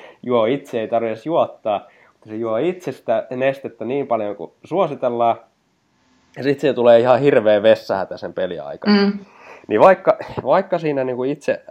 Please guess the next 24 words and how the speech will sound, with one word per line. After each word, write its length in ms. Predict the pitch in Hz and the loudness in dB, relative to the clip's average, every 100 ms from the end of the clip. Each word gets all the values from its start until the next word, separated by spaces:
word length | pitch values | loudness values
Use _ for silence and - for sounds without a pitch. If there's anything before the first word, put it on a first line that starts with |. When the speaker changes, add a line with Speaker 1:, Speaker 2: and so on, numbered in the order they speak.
| 135 | -2
Speaker 1:
R 40 | 160 | 0
C 280 | 147 127 - | 0 -2 0
T-asetelmassa, 960 | 98 98 156 170 151 127 117 - - | -2 2 2 2 2 2 -2 -6 -6
ö, 40 | 117 _ _ _ - 62 57 64 52 - | -8 _ _ _ -14 -10 -8 -8 -8 -8
on 240 | - 131 120 | 0 2 2
havaittu, 800 | 139 135 123 107 - - 107 _ - | 0 4 4 4 -2 -8 -8 _ -8
että 300 | 107 - 113 | -8 -6 -10
se 160 | 104 107 | -8 -4
suorituskyky 800 | 139 139 120 104 - 104 104 - | 0 0 0 -8 -8 -6 -8 -8
on 120 | 98 92 | -8 2
parempi, 480 | 156 175 147 127 | 4 4 2 -2
jos 200 | 110 104 | -6 -6
se 100 | - | -6
on 160 | 101 90 | -6 -6
nauttinut 600 | 113 110 101 - 92 78 _ - | -2 -2 -2 -10 -14 -14 _ -2
nestettä, 640 | 160 175 - 151 - 123 | 2 2 0 -4 0 0
niin 160 | - 110 | 0 -2
voi 180 | 107 101 | 0 0
hyvin 280 | 139 175 185 | -2 0 0
on 80 | |
olla, 320 | 170 160 143 120 | 4 4 4 0
että 140 | 123 | 0
niitten 380 | 123 120 117 - | -6 -4 -6 -6
siinä 360 | 113 113 110 107 | -6 -2 0 -2